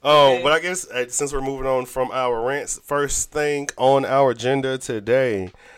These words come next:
Speaker 1: um, the worst kept secret in Hollywood,
Speaker 2: Uh.
Speaker 1: the August, Jada, and Will triangle.
Speaker 2: Shout out the coldest tea ever.
Speaker 1: Yes, that <laughs> niggas had to go through and put lemon and sugar and maybe a little lemonade and make it on a palm or somebody. But,
Speaker 2: Okay.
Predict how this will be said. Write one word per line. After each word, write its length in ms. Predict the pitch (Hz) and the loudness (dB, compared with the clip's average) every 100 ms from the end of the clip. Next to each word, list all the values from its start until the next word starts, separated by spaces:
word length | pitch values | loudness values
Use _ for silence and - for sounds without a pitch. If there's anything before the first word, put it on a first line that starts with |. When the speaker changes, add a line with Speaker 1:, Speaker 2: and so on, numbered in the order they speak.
| - - | -20 -4
Speaker 1:
um, 320 | 120 117 107 107 | 4 6 6 2
the 300 | 120 117 110 | -4 -4 -4
worst 360 | 107 139 127 - | 4 4 4 0
kept 220 | 117 101 | -2 -4
secret 260 | - 104 101 | -4 -2 -2
in 80 | |
Hollywood, 640 | 101 101 95 98 101 113 120 | 0 0 0 2 2 0 -2
Speaker 2:
Uh. 100 | - | -6
Speaker 1:
the 280 | 113 110 110 _ - | -8 -10 -14 _ -4
August, 600 | 113 120 123 123 - - | -4 -2 -4 -4 -4 -8
Jada, 520 | 110 117 110 110 113 | -4 -2 0 -2 -4
and 180 | 107 110 | -6 -6
Will 220 | 107 117 | -6 -6
triangle. 580 | 110 113 95 95 87 85 | -6 -8 -8 -10 -10 -12
Speaker 2:
Shout 180 | 113 156 | -12 -12
out 60 | 165 | -12
the 80 | 143 | -12
coldest 520 | - 196 190 175 - | -4 -4 -2 -6 -8
tea 260 | 233 214 | -6 -6
ever. 280 | 208 208 220 127 | -6 -10 -14 -12
Speaker 1:
Yes, 400 | 127 117 104 104 | -6 -4 -2 -2
that 200 | 110 104 | -4 -2
<laughs> 0 | |
niggas 300 | 135 135 139 | -4 -4 -4
had 240 | 143 131 | -2 -2
to 80 | 131 | -4
go 100 | 123 | -10
through 160 | 120 117 | -8 -8
and 80 | |
put 180 | 113 131 | -6 -8
lemon 280 | 107 131 123 | -6 -6 -4
and 100 | 120 | -6
sugar 540 | - 143 135 131 127 113 | -4 -4 -2 -4 -6 -8
and 140 | 110 | -2
maybe 180 | 131 135 | 0 0
a 60 | |
little 180 | 131 131 | -2 -4
lemonade 400 | 135 131 120 117 | -8 -8 -8 -8
and 80 | 117 | -8
make 140 | 120 123 | -8 -4
it 60 | |
on 180 | 117 117 | -2 -2
a 60 | 107 | 2
palm 340 | - 135 120 | 2 2 -2
or 80 | 104 | -4
somebody. 380 | 123 113 107 104 | -6 -8 -10 -6
But, 340 | 110 107 101 | -4 -2 -4
Speaker 2:
Okay. 380 | - - 190 | -8 -16 -18